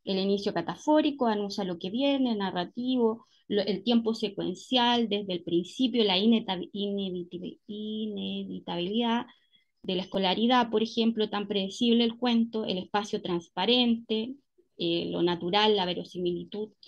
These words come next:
Pienso, por ejemplo, en la cámara transparente de Win-, de, de John Wayne, ¿no? De esa, esa,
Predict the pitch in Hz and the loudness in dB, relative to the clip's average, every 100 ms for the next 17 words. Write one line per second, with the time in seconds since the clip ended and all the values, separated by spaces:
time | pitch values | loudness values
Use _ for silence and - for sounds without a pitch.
0 | - _ 233 233 240 214 220 220 214 190 | -20 _ 2 2 2 0 0 0 0 0
1 | 190 196 202 190 180 175 - 185 - 185 | -2 -2 -2 -2 -4 -6 -4 -8 -6 -6
2 | 190 202 202 180 175 185 190 175 175 175 | -6 -6 -4 -2 -2 -4 -6 -8 -4 -4
3 | 175 180 180 - - - 233 - _ _ | -4 -6 -10 -12 -16 -16 -16 -18 _ _
4 | _ _ _ - 190 208 208 262 226 175 | _ _ _ -8 -2 0 2 4 4 2
5 | 185 240 208 190 185 196 202 - 214 202 | -2 -6 -6 -4 -4 -4 -4 -2 -4 -4
6 | 196 190 | -4 -2